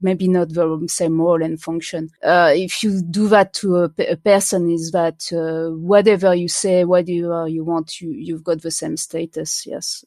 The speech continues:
it's, uh, uh, uh, as large. Yeah? It's like a, a slavery model that affect, uh, affect people differently.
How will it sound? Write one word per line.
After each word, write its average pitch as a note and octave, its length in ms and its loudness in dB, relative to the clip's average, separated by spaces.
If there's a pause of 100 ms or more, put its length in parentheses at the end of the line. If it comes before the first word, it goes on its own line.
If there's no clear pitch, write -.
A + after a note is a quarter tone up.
it's, - 300 -12
uh, - 260 -10 (140)
uh, G#2 340 2
uh, - 0 - (580)
as E3 180 2
large. D#3+ 340 4
Yeah? E3 100 2
It's E3 280 -2
like E3+ 260 2
a, E3+ 100 -2 (320)
a F#3 40 -4
slavery G3 640 6
model F3+ 520 4
that E3+ 200 0
affect, E3+ 540 -4
uh, D#3+ 340 -4
affect D#3+ 460 -10
people E3+ 260 -8
differently. E3+ 680 -8